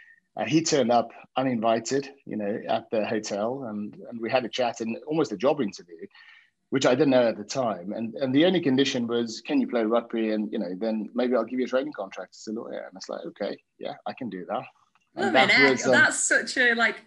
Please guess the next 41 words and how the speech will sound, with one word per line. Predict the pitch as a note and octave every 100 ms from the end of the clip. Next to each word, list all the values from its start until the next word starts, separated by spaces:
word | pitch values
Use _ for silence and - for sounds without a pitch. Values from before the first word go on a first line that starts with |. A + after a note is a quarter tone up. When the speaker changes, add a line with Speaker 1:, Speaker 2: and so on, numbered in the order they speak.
| _ G#3
Speaker 2:
a |
coincidence | G3+ - A#3 B3 B3 - G3 G3 G3 - F#3+
of |
events, | F#3+ G#3+ A3 C#3+
isn't | G#3+ A3
it? | D#3
Because | A3 A3 G3 F#3
when | G3+ A#3
you | A#3 A3 -
think | G3+
Speaker 1:
Yeah. | G3+ F#3+
Speaker 2:
about | - - - - _ -
somebody | A#3 G3 F#3+
going | F#3 F3+ F3+
into | F3+ F3+
law | F3 F3 E3+
and | E3
studying | - F#3+ F3+ F3
law, | C#3+ C#3 C#3+
I | E3 E3+
think | F3 E3 - -
that | D#3+ D#3 D#3 _ D#3+
you | F3 F3
go | D#3+ E3+ E3 D#3+ D#3+
straight | - G3 F3+ E3
out | E3 -
of | E3 E3 D#3+ - _ _
your | E3+ E3+ E3
degree | D#3+ - D#3+ D#3 D3 D3 C#3+
to | -
try | - E3 D3
and | D3
get | D3+
a |
training | - D#3 D#3
contract. | D#3 D#3 D#3 E3 D#3+
So | D#3+
you | D3+ D3+ D#3
embed | D#3 E3 F3
yourself | E3 E3 D3 D3 D3
either | D3 D3 D3+ C#3+